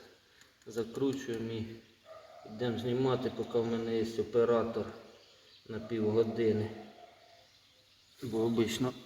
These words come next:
муж на час, а жінка на півгодини.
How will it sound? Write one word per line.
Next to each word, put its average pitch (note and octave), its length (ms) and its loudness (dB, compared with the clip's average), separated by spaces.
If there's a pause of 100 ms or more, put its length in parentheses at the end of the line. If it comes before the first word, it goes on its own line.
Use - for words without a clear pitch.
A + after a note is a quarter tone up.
(120)
муж C3+ 300 10
на C3+ 140 8
час, F3 460 8 (1080)
а A2 120 -4
жінка B2 300 0
на A2 120 0
півгодини. G2 680 -4